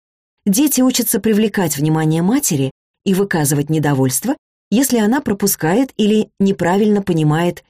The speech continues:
их сигналы. Это общий процесс сонастройки, ошибочной настройки и перенастройки.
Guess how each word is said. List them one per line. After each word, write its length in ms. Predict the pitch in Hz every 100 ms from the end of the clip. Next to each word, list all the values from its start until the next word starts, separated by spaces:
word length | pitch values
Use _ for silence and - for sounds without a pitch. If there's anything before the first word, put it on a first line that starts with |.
| _
их 180 | 170 151
сигналы. 580 | - 160 147 127 127 147 _ _ _ -
Это 360 | 160 170 165
общий 340 | - 269 - 254
процесс 540 | 165 151 - 220 - _ -
сонастройки, 960 | - 226 208 208 - 143 131 - 127 _ _ -
ошибочной 600 | - - 262 180 - 135
настройки 720 | 135 127 - 151 135 - 131 _ _ -
и 260 | 226 233 -
перенастройки. 1000 | 180 196 202 190 180 - 139 131 - 131